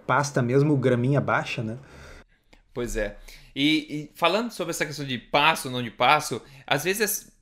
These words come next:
Speaker 2: é, é muito, é, é muito complicado, assim. Tem gente que fala, "Não, você tem que conhecer quem que é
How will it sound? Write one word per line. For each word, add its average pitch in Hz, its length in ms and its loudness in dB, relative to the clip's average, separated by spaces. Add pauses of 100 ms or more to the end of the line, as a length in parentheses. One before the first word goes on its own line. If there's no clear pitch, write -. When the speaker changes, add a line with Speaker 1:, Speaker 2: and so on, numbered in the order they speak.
(100)
Speaker 2:
é, 143 60 0
é 156 40 2
muito, 180 720 -2
é, 135 260 0
é 147 40 -4
muito 190 180 -6
complicado, 120 520 2
assim. - 180 -8
Tem 156 180 -6
gente 196 220 0
que 214 100 -8
fala, 147 220 2
"Não, 170 120 4
você 139 140 -4
tem 185 100 -2
que - 60 -12
conhecer 180 400 -2
quem 175 200 -6
que 160 120 -2
é 160 180 4